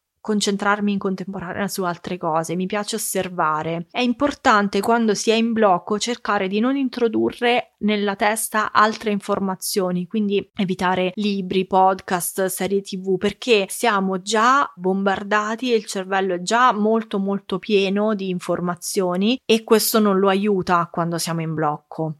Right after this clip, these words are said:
Adesso vi do un po' di spunti, esercizi, spunti, idee di cose da fare sempre per sbloccarvi, oltre insomma a queste cose che vi ho detto che faccio io, che magari per voi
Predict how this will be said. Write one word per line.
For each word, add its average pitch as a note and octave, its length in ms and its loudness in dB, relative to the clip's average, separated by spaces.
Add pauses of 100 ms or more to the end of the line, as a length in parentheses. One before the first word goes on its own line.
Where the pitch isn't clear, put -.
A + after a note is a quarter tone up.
(100)
Adesso C#4+ 380 2
vi A3+ 160 2
do F3+ 320 6
un F#3 120 2
po' C#4+ 200 4
di C4+ 120 0
spunti, A3+ 840 -4
esercizi, G3+ 800 -2
spunti, G3+ 500 2
idee F3+ 380 2
di G3+ 100 0
cose B3+ 320 4
da G#3 160 2
fare G3+ 500 2
sempre G#3+ 540 2
per F3+ 560 2
sbloccarvi, F3 1080 0
oltre B3+ 300 4
insomma G3 360 2
a F3+ 80 0
queste G3+ 260 -2
cose G3+ 280 2
che G3 120 0
vi F#3 100 0
ho F#3 60 2
detto F3+ 300 -2
che E3 100 -2
faccio - 400 -4
io, F3+ 380 2
che E3+ 260 0
magari F3+ 380 2
per E3 180 -2
voi F#3 340 2